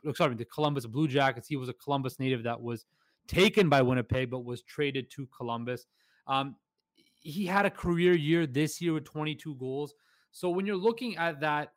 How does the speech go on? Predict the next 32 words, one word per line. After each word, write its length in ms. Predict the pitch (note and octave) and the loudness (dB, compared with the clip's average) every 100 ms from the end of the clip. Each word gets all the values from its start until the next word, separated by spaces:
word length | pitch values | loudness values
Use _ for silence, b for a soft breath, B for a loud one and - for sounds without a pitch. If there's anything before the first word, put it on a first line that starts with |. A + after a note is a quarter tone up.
| - | -16
draft 480 | B2 A#2+ C3+ C#3 C#3 | -4 4 8 8 6
and 100 | C#3+ | 0
in 120 | D3 | -2
that 160 | D#3 D3+ B2+ B2+ | 0 -2 -4 -8
vicinity 560 | C#3 - F#3+ G3 F#3+ | -8 -2 0 2 0
the 80 | D#3+ | -2
Canucks 440 | - D3+ D3+ - - | -4 0 0 0 -6
were 100 | C#3 | -6
selecting 720 | - C#3 A#2+ C#3+ - D3 A#2+ | -6 -6 0 0 0 -6 -6
in, 220 | A2+ A2+ - _ _ _ _ _ _ _ | -6 -10 -14 _ _ _ _ _ _ _
I 60 | G3+ | -2
think 240 | A#3 A3+ | 0 2
Boeser 340 | C3+ G3+ G#3 G#3 | 4 4 4 0
was 160 | E3 | -2
the 120 | C3+ D#3+ | -4 -6
best 340 | G#2+ D#3 E3 - | 0 0 0 -4
pick 200 | D#3 D#3 | -4 -4
for 300 | - C#3 D3+ | -2 0 2
them 160 | D#3+ | 0
on 160 | D3+ D3 | -4 -4
the 60 | C#3 | -4
board. 360 | B2 G#3 B2 | -2 0 0
Other 240 | A2 D#3 F3 | -2 -2 0
than, 280 | E3 E3 D3+ B B - | 2 0 -4 B B -6
you 80 | |
know, 40 | C#3 | -2
you 120 | C3+ | 0
had 180 | D3 F3 | 2 2
your 80 | E3 | -2
top 380 | - D3+ D3+ | 2 2 2
echelon 520 | D3+ C#3 D#3+ C#3+ C3 A2+ | 0 -2 0 0 0 -2
guys, 560 | A#2+ A#2+ B2+ B2+ A#2+ | 2 2 2 0 -4